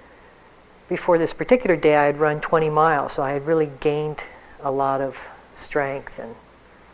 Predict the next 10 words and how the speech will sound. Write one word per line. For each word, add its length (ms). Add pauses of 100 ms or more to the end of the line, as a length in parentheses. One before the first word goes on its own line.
(280)
endurance 600 (760)
and 140
was 120
primed 560 (500)
to 80
be 140
able 160
to 80
do 180
it. 100